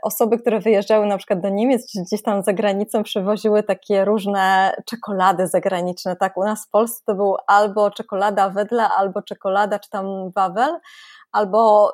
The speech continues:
wyrób czekoladopodobny. I, e, pamiętam, że ja jako dziecko z moimi koleżankami zbierałyśmy opakowania po różnych czekoladach, wiesz?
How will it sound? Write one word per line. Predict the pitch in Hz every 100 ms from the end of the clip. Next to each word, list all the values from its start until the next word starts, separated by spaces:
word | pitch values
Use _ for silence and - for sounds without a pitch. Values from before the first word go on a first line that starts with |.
| 185
wyrób | 220 269 240 -
czekoladopodobny. | 247 240 220 220 247 240 185 208 185 196 175 -
I, | 185 196 190 -
e, | 196 185
pamiętam, | 202 220 262 247 233
że | 220 214 214 214 208 - _
ja | 202 214
jako | 233 240 247
dziecko | - 226 - 233
z |
moimi | 226 214 226
koleżankami | 233 240 220 226 226 208 196 247 359 - _
zbierałyśmy | 220 226 208 254 247 226 247 269 - 247 240
opakowania | - - 233 233 202 247 254
po | 247 233
różnych | 233 233 240
czekoladach, | - - 320 370 370 196 196 202 214
wiesz? | 202 240 392 -